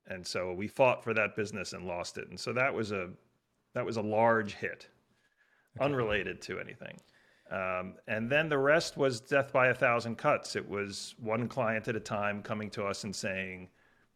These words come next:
Speaker 1: "We got this quote," or, "Our business is really struggling.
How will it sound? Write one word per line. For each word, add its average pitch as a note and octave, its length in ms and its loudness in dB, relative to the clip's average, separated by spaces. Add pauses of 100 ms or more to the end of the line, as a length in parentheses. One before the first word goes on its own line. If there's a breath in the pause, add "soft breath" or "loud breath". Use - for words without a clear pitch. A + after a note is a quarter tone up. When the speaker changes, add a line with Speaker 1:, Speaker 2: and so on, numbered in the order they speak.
(140)
Speaker 1:
"We G2+ 120 -6
got G#2+ 260 2
this G#2+ 160 -2
quote," G2+ 500 -2
or, G#2+ 500 2
"Our G2+ 120 2
business B2 400 0
is A2 120 -4
really A2+ 300 0
struggling. G#2 640 -2